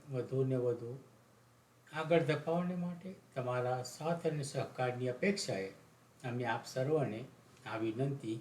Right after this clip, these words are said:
કરીએ છીએ. તો ચલો આજના વચનોમાં જઈશું અને આજના વચનો આપણે જે વાંચવાના છે તે ગીત શાસ્ત્રનું પુસ્તક છે અને તેનો પચીસમો અધ્યાય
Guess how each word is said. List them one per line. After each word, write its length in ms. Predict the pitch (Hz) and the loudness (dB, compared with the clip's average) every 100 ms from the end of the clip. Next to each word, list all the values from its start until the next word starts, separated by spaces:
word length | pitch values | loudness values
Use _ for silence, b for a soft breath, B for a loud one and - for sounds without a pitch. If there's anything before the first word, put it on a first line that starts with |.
| - | -4
કરીએ 320 | 123 120 95 | -4 -2 -4
છીએ. 200 | - - - - - - - - - - - - - - - - - - - | -4 -12 -18 -20 -20 -20 -20 -20 -20 -20 -20 -20 -20 -20 -20 -20 -20 -12 -6
તો 80 | |
ચલો 440 | 120 - 170 185 185 - - - - - | 0 8 10 10 6 -4 -18 -20 -20 -6
આજના 360 | 143 127 123 135 | -2 0 2 2
વચનોમાં 680 | 139 156 185 175 175 180 175 | 2 0 2 2 2 2 0
જઈશું 420 | 175 170 196 190 - - - - | -2 -2 -2 -4 -10 -20 -20 -12
અને 180 | 123 127 | -6 0
આજના 400 | 131 127 135 135 | 0 0 2 2
વચનો 460 | 143 147 175 180 | 2 0 0 0
આપણે 320 | 175 165 170 160 | -2 0 2 2
જે 180 | 170 | 4
વાંચવાના 640 | 165 170 170 - 156 107 110 | 2 2 -2 -2 0 0 -4
છે 220 | - 123 - - - - - - - | -8 -14 -16 -20 -20 -20 -20 -16 -6
તે 120 | 110 | -4
ગીત 260 | 107 120 - | -2 -4 -2
શાસ્ત્રનું 800 | 135 147 151 - 165 165 165 - | 0 2 0 -2 0 2 0 -4
પુસ્તક 400 | - - 175 - | -6 0 0 0
છે 160 | 180 - - - - - | -10 -12 -16 -20 -20 -8
અને 160 | 147 131 | -2 -2
તેનો 480 | 131 135 131 127 135 - | 2 2 2 -2 -6 -6
પચીસમો 640 | 151 - 185 139 151 139 | -6 -2 -2 -2 -2 0
અધ્યાય 440 | 127 - 120 123 | 0 2 0 0